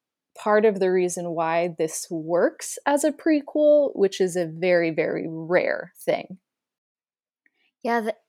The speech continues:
Speaker 2: especially 'cause a lot of the scenes, especially in that third act and in the climax, where she wants to go and find Dreykov and essentially free the Black Widows that are under his control,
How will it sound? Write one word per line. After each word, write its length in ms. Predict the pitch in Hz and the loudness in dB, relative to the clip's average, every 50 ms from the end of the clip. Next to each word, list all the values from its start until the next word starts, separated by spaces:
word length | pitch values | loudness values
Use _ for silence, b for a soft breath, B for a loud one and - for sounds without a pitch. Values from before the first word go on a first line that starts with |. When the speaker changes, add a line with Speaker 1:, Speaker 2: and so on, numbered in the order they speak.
| _ _ - | _ _ -10
Speaker 2:
especially 380 | 240 - - 262 240 - - | -10 -10 -10 -12 -12 -14 -12
'cause 160 | - - 311 294 | -10 -8 -6 -4
a 80 | 254 | -2
lot 160 | 233 220 226 | -2 0 0
of 160 | 240 233 214 - | 0 -2 -2 -6
the 140 | 220 208 | -6 -6
scenes, 580 | - - - - - 220 220 226 220 220 208 196 | -6 -6 -6 -6 -4 -2 -2 0 0 0 -2 -4
especially 540 | 190 - - - 190 - - 208 208 208 202 | -6 -8 -6 -6 -6 -6 -4 -4 -2 -2 -2
in 100 | 196 190 | -2 -2
that 260 | 185 180 151 - - | -4 -4 -4 -6 -8
third 280 | - 196 190 180 175 180 | -6 -4 -2 -2 -2 -2
act 400 | 170 165 165 175 - - - 190 | -4 -4 -6 -6 -10 -10 -12 -12
and 240 | 180 175 175 170 | -12 -12 -12 -12
in 80 | 170 170 | -10 -12
the 80 | 170 165 | -10 -10
climax, 640 | - - 180 175 180 180 175 170 156 - - - 175 - | -10 -8 -6 -6 -4 -4 -4 -6 -6 -6 -8 -10 -8 -6
where 520 | 180 175 175 175 175 170 170 170 170 b b b b b b b | -4 -2 -2 -2 -2 -2 -4 -4 -6 b b b b b b b
she 600 | b - - - 214 214 214 208 208 202 202 202 - - _ _ _ _ _ _ _ _ _ _ _ - | b -8 -4 -2 0 2 2 2 2 2 2 0 -2 -4 _ _ _ _ _ _ _ _ _ _ _ -6
wants 460 | 196 190 196 196 196 - - - - - | -2 2 4 4 4 4 2 -2 -4 -4
to 80 | 208 | -6
go 520 | - - 190 180 180 185 180 170 165 165 - - | -4 -2 0 0 2 2 0 0 -2 -4 -6 -6
and 240 | 175 175 180 170 - | -8 -10 -10 -10 -12
find 480 | - - 190 180 180 175 175 175 175 | -6 -4 -4 -2 -2 -4 -6 -8 -10
Dreykov 680 | - 196 170 170 - - 175 170 165 165 160 160 - - - - | -8 -8 -8 -8 -8 -6 -4 -2 0 0 -2 -4 -6 -12 -16 -14
and 580 | 170 170 175 170 170 170 165 165 165 160 - - _ - | -10 -10 -8 -8 -8 -8 -10 -10 -12 -14 -16 -18 _ -16
essentially 380 | 175 - 185 170 - 185 180 170 | -14 -12 -10 -10 -8 -8 -10 -10
free 720 | - - - - 190 190 190 190 185 180 170 180 180 - _ _ _ _ _ _ | -12 -18 -10 -6 -4 -2 -2 0 0 -2 -2 -4 -8 -10 _ _ _ _ _ _
the 60 | 202 | -6
Black 300 | 185 202 190 185 - - | 2 4 4 4 4 0
Widows 580 | 185 175 185 180 175 175 170 170 165 - - - _ _ _ _ _ _ - | -2 -2 -2 0 0 -4 -6 -8 -10 -12 -16 -18 _ _ _ _ _ _ -8
that 80 | 175 180 | -6 -4
are 180 | 175 175 - - - | -4 -6 -6 -6 -8
under 360 | 196 185 180 185 180 170 170 | -8 -8 -8 -8 -8 -8 -8
his 200 | 170 175 - - | -8 -12 -14 -14
control, 720 | - - 170 - - - 190 185 175 170 165 165 170 | -16 -18 -16 -16 -12 -8 -6 -6 -6 -6 -8 -10 -12